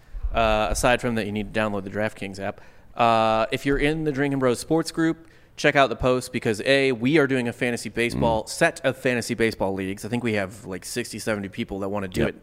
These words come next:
Speaker 1: at this point. Uh, so we'll have dope prizes for that, just like we do in the fantasy football leagues. Uh, we are also doing, more importantly, more immediately, I should say, uh, a bracket, of course, 'cause it's fucking March and the tournament technically starts tonight.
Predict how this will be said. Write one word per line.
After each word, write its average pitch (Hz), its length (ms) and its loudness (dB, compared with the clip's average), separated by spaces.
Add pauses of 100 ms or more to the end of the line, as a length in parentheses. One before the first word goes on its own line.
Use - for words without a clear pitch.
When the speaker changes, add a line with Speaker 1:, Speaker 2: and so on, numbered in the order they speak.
(100)
Speaker 1:
at - 180 -6
this 190 140 -2
point. 104 420 0 (460)
Uh, 110 260 4
so 127 140 -2
we'll 123 80 2
have 113 140 -4
dope 135 220 2
prizes 123 360 2
for 120 100 -2
that, 120 300 2
just 117 140 -8
like 123 140 -2
we 120 80 -4
do 117 120 -2
in 117 80 -2
the 104 60 -6
fantasy 117 340 -4
football 147 340 2
leagues. 113 380 -2 (640)
Uh, 113 280 4
we 131 120 6
are 131 100 8
also 175 480 4
doing, 127 480 0
more 127 240 4
importantly, 127 540 2
more 139 180 6
immediately, 113 720 0
I 104 40 -2
should 104 220 -4
say, 104 300 -2 (360)
uh, 120 340 6 (460)
a - 60 -6
bracket, 127 480 2
of - 80 -12
course, 110 300 -2
'cause 104 120 -12
it's 101 120 -16
fucking 110 260 -4
March 107 320 -4
and 113 100 -6
the 104 60 -6
tournament 113 400 -6
technically 135 380 -2
starts - 280 -4
tonight. 113 340 -2